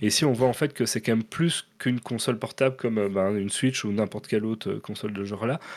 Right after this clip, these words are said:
puisqu'on va aller beaucoup plus loin, euh, avec, puisqu'en fait c'est quand même un petit ordinateur qui tourne, euh, qui tourne dans votre main, et donc, euh, c'est des usages un peu plus avancés,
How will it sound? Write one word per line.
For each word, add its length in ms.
puisqu'on 240
va 80
aller 140
beaucoup 260
plus 200
loin, 340
euh, 380
avec, 360
puisqu'en 240
fait 180
c'est 140
quand 80
même 140
un 40
petit 220
ordinateur 540
qui 160
tourne, 260
euh, 120
qui 120
tourne 200
dans 100
votre 180
main, 240
et 140
donc, 260
euh, 520
c'est 160
des 180
usages 260
un 80
peu 140
plus 160
avancés, 420